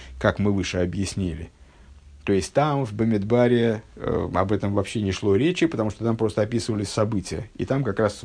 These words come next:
объясняется, вот поднялось облако, евреи отправились, все. Что этому предшествовало,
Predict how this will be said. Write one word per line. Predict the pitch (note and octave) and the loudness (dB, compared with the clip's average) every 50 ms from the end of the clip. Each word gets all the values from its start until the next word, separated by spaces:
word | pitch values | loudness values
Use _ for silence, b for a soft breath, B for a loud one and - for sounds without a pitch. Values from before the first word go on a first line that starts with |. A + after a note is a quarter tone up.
| G#2+ - - | -12 -6 -4
объясняется, | F2 F#2 G#2+ G2+ F#2 - G2 E2+ E2+ D#2+ - F#2 | -4 -2 -2 -4 -4 -4 -4 -4 -6 -6 -6 -8
вот | F2 - - | -8 -8 -8
поднялось | - F#2 D#2+ F#2 F2+ - - - - | -8 -6 -6 -4 -4 -6 -4 2 4
облако, | G3 G3+ G3+ G3 F#3 - E3+ E3 - - | 4 6 6 4 4 2 0 -2 -2 -4
евреи | - - G2+ G#2 A2 A2 | -4 -4 -4 -2 0 0
отправились, | G#2+ G2 - - A2 G2 F#2 - - G2 - | 0 0 0 0 0 0 0 -2 -4 -8 -10
все. | - - - F#2 - - - B B B B B B B B B B B B B B B - - - - - | -10 -6 -4 -4 -4 -6 -10 B B B B B B B B B B B B B B B -20 -20 -20 -18 -16
Что | - - B2 A#2 | 0 2 4 4
этому | G#2+ G2+ G#2+ G#2 G2+ | 4 4 2 0 0
предшествовало, | - A#2 A2+ - - E3 D#3+ - - E3 D3+ D3+ D3 D3+ D3 C#3+ C#3+ C#3 | 0 0 -2 2 2 2 2 2 0 -2 0 0 0 0 0 0 0 -2